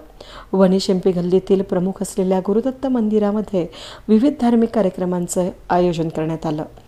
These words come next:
यावेळी आकर्षक विद्युत रोषणाई करण्यात आली होती.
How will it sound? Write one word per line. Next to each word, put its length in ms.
यावेळी 320
आकर्षक 500
विद्युत 280
रोषणाई 520
करण्यात 420
आली 160
होती. 280